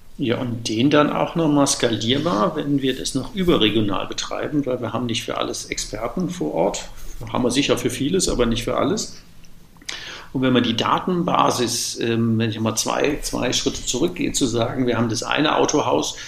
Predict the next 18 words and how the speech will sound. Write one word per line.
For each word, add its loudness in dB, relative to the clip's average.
dann -2
haben 0
wir 2
vielleicht 2
aus -4
zehn 4
Banken, 0
haben 0
wir 0
zehn 6
Autohäuser, 4
je 2
nachdem, -2
wie 0
man -4
das -2
sieht. -2
Ähm, 0